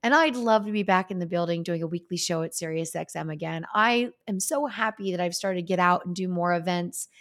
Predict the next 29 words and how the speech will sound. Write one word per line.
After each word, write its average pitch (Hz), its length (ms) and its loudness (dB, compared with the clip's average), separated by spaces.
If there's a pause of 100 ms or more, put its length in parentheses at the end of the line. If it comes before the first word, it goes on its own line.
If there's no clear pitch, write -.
(260)
and 262 100 2
not 302 160 2
just 330 180 -4
events 240 440 0
traveling, 254 640 0
but 226 100 -2
events 285 360 -2
local. 214 460 0 (460)
Like 233 160 4
just - 280 0
going 494 180 2
to 339 60 4
Sapphire 240 680 4
every 208 240 4
Thursday 202 540 2
night. 185 460 2 (280)
You 196 80 -6
know, 196 80 2
I 185 80 2
go 196 220 0
in 240 80 0
there 247 220 2
around 233 260 0
four 214 180 0
thirty-five. 220 720 0 (440)
I 202 80 4
record 214 420 0
an 233 100 2
episode 214 600 2